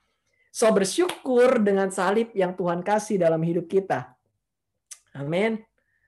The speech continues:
Bersyukur dengan setiap permasalahan yang Tuhan kasih dalam hidup kita. Dan karena ketika ada permasalahan datang, ada, ada salib kita datang, ada salib yang harus kita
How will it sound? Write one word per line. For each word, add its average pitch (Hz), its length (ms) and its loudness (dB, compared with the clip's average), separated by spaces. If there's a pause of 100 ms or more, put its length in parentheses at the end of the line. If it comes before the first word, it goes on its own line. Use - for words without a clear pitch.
(180)
Bersyukur 277 640 -4
dengan 208 240 0
setiap 214 400 -4
permasalahan 208 560 -4
yang 190 160 -2
Tuhan 196 240 -4
kasih 202 320 -6
dalam 165 240 -2
hidup 160 240 -6
kita. 151 320 -12 (560)
Dan 156 160 -8
karena 269 640 -4
ketika 202 480 -6
ada 185 240 -4
permasalahan 175 560 -6
datang, 185 560 -4
ada, 147 280 -4 (360)
ada 147 240 -6
salib 247 360 -6
kita 226 200 -6
datang, 190 480 -2 (320)
ada 180 160 0
salib 254 320 -2
yang 196 160 -2
harus 185 240 -4
kita 175 400 -6